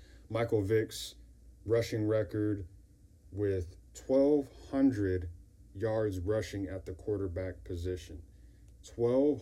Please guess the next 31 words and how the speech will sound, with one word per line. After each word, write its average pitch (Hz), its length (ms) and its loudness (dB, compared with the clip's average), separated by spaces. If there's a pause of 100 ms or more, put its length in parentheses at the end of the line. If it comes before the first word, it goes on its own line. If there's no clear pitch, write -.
(120)
hundred 131 340 2
and 98 160 -6
six - 500 -4
yards 117 420 0
rushing 110 500 -4
at 101 140 -6
the 104 80 -8
quarterback 107 640 -4
position, 92 580 -6 (400)
seven 127 760 0
rushing 113 440 -2
touchdowns. 87 920 -6 (2000)
That 110 280 -4
may 127 320 4
be 156 120 4
a 151 60 8
little 139 260 6
familiar 120 480 4
because 104 320 0
those 143 220 4
are 151 80 8
pretty 135 300 2
much 120 280 -2
the 110 120 -2
exact 104 500 0
numbers 110 340 -2
that 101 100 0
I 104 120 0
just 98 280 -2
gave 107 280 0
you 92 200 0